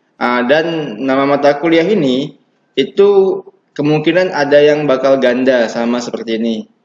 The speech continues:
Kenapa se-, bisa berganda? Karena, karena mata kuliah ini diajarkan di kelas yang berbeda dengan mata kuliah yang sama. Contohnya ini individu dan masyarakat,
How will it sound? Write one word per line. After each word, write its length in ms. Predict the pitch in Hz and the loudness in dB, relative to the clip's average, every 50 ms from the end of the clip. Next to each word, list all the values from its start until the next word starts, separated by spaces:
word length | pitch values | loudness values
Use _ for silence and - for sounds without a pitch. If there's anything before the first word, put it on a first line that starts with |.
| _ _ _ _ _ _ _ _ _ _ - | _ _ _ _ _ _ _ _ _ _ -6
Kenapa 320 | - 123 143 160 156 165 | -4 -2 -2 -2 -2 -4
se-, 240 | 160 160 - 131 - | -4 -4 -6 -10 -10
bisa 240 | - 131 - - 127 123 127 | -10 -6 -2 0 0 0 0
berganda? 720 | 127 120 117 104 98 107 107 113 123 135 151 165 175 - | 0 0 0 -2 0 0 0 2 2 2 2 0 -2 -4
Karena, 560 | - 123 117 117 127 147 170 180 190 180 - - - - - - _ - | -4 -4 -4 -2 -2 -2 -2 -2 -4 -6 -8 -12 -18 -20 -20 -18 _ -4
karena 320 | 127 123 117 127 156 180 | -4 -2 0 0 0 0
mata 320 | 180 170 156 147 151 147 | 0 -2 0 0 -2 0
kuliah 240 | 151 147 139 135 127 | 0 2 2 2 0
ini 320 | 120 110 104 110 123 147 160 | 0 -4 -4 -2 -2 -2 0
diajarkan 880 | 147 131 127 120 113 117 110 110 - 147 156 160 156 151 - - - | 0 0 0 0 0 -2 -4 -2 -2 -2 -2 -2 -6 -10 -14 -18 -10
di 400 | - 135 170 190 190 190 185 180 - _ _ _ _ _ _ _ _ _ _ _ - | -2 0 2 2 2 0 -2 -6 -10 _ _ _ _ _ _ _ _ _ _ _ 0
kelas 400 | - 147 156 165 - - - 160 | 2 2 2 2 0 -2 -2 -2
yang 80 | 151 147 | -2 -2
berbeda 720 | 143 139 139 123 117 110 110 107 120 131 147 156 160 147 | -2 -2 0 0 0 0 0 2 2 2 2 0 -2 -2
dengan 400 | 131 127 123 123 131 135 139 139 | -4 -4 -4 -2 -2 -2 -2 -2
mata 240 | 131 127 127 123 120 | -2 -4 -4 -4 -6
kuliah 320 | - 127 120 127 131 131 | -4 -2 0 0 0 0
yang 160 | 127 127 131 | -2 -4 -2
sama. 480 | - 131 135 135 131 120 113 107 107 - - _ _ _ - | -2 -2 0 0 0 -2 -2 -4 -8 -10 -16 _ _ _ -2
Contohnya 560 | - 131 131 127 139 139 139 147 156 160 156 | 0 0 0 2 2 0 0 0 0 0 0
ini 320 | 147 135 131 147 165 165 | 0 0 0 0 0 0
individu 560 | 156 147 139 135 139 131 - 131 123 123 156 151 | 0 0 0 0 0 0 0 -2 0 2 2 2
dan 160 | 131 139 127 | 2 0 0
masyarakat, 880 | 131 127 123 123 113 107 98 - - 131 147 160 - - - - - | -2 -4 -4 -4 -6 -6 -6 -6 -4 -2 -2 -2 -4 -8 -16 -18 -20